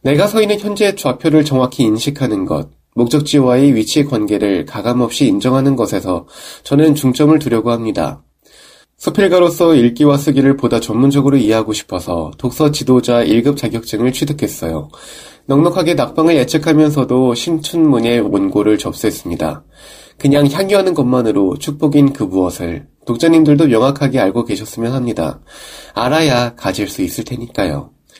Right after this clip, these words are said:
자기를 타자화해보는 경험, 재밌지 않나요? 사랑하는 사람에게 정성을 기울이듯 내면의 나와 소통하며 나에게 친절할 필요,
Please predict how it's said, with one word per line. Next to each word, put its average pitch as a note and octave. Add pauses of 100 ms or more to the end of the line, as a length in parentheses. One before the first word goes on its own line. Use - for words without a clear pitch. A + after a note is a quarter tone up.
(380)
자기를 D#3
타자화해보는 F#3
경험, G2 (220)
재밌지 C#3+
않나요? A#2 (480)
사랑하는 G3+
사람에게 F3
정성을 C#3
기울이듯 G2+ (160)
내면의 B2
나와 G#2+
소통하며 A2+
나에게 F#2+
친절할 C#3
필요, -